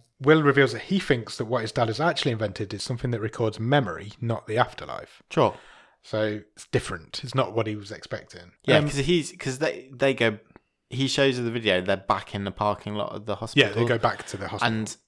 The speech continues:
Speaker 2: he says, "How can the recording be the afterlife if we're sat in the same parking lot?"
Speaker 1: Yeah, which is a good point. So they go into the hospital and they get into the record room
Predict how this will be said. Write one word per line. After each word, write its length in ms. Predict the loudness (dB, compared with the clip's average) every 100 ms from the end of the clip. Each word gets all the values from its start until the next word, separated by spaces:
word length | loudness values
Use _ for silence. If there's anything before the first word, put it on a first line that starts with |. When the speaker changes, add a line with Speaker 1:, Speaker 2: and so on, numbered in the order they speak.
| _
Speaker 2:
he 200 | -6 -2 0
says, 240 | 0 -2
"How 580 | -4 0 4 4 2 -2 -10 _ _ _ _ _ -6
can 240 | -4 0
the 100 | -2
recording 640 | -2 -4 0 2 2 0 -2
be 80 |
the 140 | 0 0
afterlife 720 | 0 -4 -6 -6 -6 -8 -10 -14
if 200 | -18 -12
we're 320 | 0 2 2
sat 280 | 0 -4 -4
in 100 | -6
the 80 | -8
same 260 | -4 -4 -4
parking 420 | -4 -4 -6 -8
lot?" 280 | -8 -8 -10
Speaker 1:
Yeah, 180 | -10 -12 _ _
which 80 | -4
is 40 | -4
a 40 |
good 140 | -4
point. 300 | 2 2 2 -10 _ 0
So 140 | 4
they 100 | 6
go 160 | 8 8
into 180 | 6 2
the 60 |
hospital 260 | 2 -2 -6
and 120 | -4
they 60 | -2
get 280 | -2 -4 -4
into 220 | -2 2
the 100 | 4
record 340 | 4 4 0 0
room 280 | -6 -8